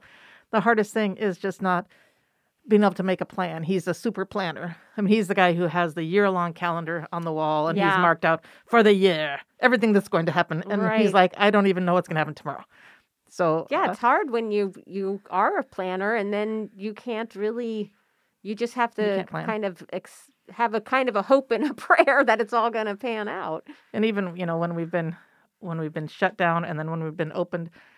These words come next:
Speaker 1: both times, uh, the announcement was made through our county office at ten o'clock at night.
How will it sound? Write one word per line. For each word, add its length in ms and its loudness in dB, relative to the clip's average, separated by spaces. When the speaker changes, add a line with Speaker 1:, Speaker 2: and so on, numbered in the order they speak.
Speaker 1:
both 300 2
times, 600 -2
uh, 180 -4
the 100 -6
announcement 480 -2
was 120 -10
made 240 -4
through 160 -8
our 160 0
county 340 -6
office 340 -8
at 100 -10
ten 180 -6
o'clock 280 -4
at 80 -14
night. 260 -6